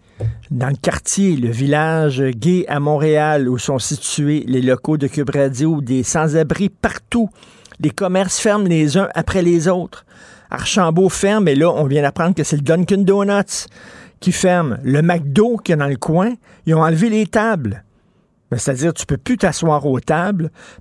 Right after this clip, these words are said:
parce qu'il y avait plein de sans-abri qui allaient là. Dans, dans le Dunkin' Donuts, les sans-abri allaient là faire sécher leur linge. Fait que là, le propriétaire, il dit, « OK, ben, ça fait, là, Christian, on n'est pas un refuge, nous autres. »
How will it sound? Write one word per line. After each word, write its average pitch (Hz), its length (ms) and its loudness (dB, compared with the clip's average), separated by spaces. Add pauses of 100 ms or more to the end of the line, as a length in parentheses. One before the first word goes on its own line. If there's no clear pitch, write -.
parce - 240 -4
qu'il 190 200 2
y 160 80 4
avait 127 180 -2
plein 190 220 2
de 151 100 2
sans-abri 143 540 -2
qui 151 100 -4
allaient 120 160 -2
là. 170 140 2
Dans, 127 280 -4
dans 127 180 -6
le 135 80 -2
Dunkin' 185 440 0
Donuts, 156 720 0
les - 80 -6
sans-abri 165 560 0
allaient 147 160 2
là 165 140 4
faire 143 280 -2
sécher 214 640 -2
leur 135 240 -2
linge. 147 680 -4 (1500)
Fait 110 120 -6
que 151 80 -4
là, 156 80 2
le - 20 0
propriétaire, 123 480 -4
il 104 40 -6
dit, « 110 120 -4
OK, 127 240 -2
ben, 101 160 -4
ça 101 160 -6
fait, 123 260 -4
là, 165 120 -2
Christian, 156 340 -4
on - 20 0
n'est 120 80 -2
pas 139 160 -2
un 120 60 -2
refuge, 139 460 -2
nous 151 180 2
autres. » 175 320 -8